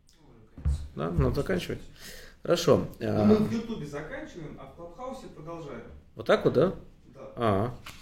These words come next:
Speaker 1: Правовая природа убытков, указанных в пункте четыре статьи четыреста сорок пять.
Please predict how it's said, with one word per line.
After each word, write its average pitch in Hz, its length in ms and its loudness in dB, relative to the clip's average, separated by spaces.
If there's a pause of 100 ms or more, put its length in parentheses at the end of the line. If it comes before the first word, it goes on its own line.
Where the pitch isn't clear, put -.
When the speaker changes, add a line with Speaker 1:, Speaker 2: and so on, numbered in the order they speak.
(840)
Speaker 1:
Правовая 180 400 12
природа 170 460 12
убытков, 156 560 10
указанных 170 560 8
в - 60 -6
пункте 185 400 2
четыре 190 440 0
статьи 156 380 2
четыреста 156 440 -2
сорок 147 300 2
пять. 92 280 0